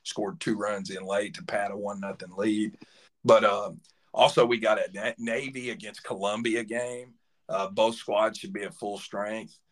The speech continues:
That's gonna be a really interesting game there. You're liable to have Cooper Terry going up against Addison Ritchie and our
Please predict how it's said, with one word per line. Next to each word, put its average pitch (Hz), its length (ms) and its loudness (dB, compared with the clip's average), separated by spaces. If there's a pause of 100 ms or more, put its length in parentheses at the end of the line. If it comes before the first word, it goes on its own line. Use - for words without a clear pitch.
(240)
That's 110 340 6
gonna 120 160 0
be 110 120 -4
a 101 80 -2
really 107 480 -4
interesting 101 560 -8
game 101 380 -4
there. 104 240 -4
You're 98 180 -10
liable 104 320 4
to 104 80 -2
have 95 200 -8
Cooper 101 300 -4
Terry 98 380 -6
going 104 240 -6
up 98 80 -8
against 98 240 -10
Addison 104 400 0
Ritchie 104 380 -6
and 113 100 -4
our - 120 0